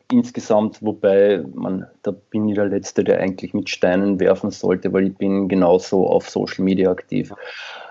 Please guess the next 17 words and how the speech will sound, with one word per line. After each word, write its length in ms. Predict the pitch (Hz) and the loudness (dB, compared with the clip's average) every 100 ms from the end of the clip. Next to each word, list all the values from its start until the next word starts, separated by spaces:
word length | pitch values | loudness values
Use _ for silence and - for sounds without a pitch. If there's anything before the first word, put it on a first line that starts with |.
| - - | -18 0
Ähm, 480 | 107 104 104 104 98 _ - - _ _ _ _ _ | 4 4 2 0 -6 _ -20 -20 _ _ _ _ _
aber 200 | 120 117 | 2 2
um 120 | 139 | 2
auf 140 | 143 - | 0 0
deine 120 | 123 | -2
Frage 340 | - 104 127 | -2 0 2
zurückzukommen, 840 | 127 - 110 - 110 - 104 101 107 110 | 0 -4 -6 -8 -8 -6 -6 -4 -6 -4
ähm, 460 | 104 98 98 98 - - _ _ _ _ - | -2 -2 -2 -6 -10 -20 _ _ _ _ 0
ich 80 | |
hab 140 | 123 123 | 0 2
keine 300 | 117 135 113 | 2 4 4
Ahnung, 280 | 117 135 117 | 4 4 2
warum 300 | 107 139 156 | 2 0 0
grad 180 | 120 | -4
so 140 | - 110 | -4 -10
viele 340 | - 131 160 | -8 -4 -2
sind. 460 | 160 156 147 151 | -4 -4 -4 -4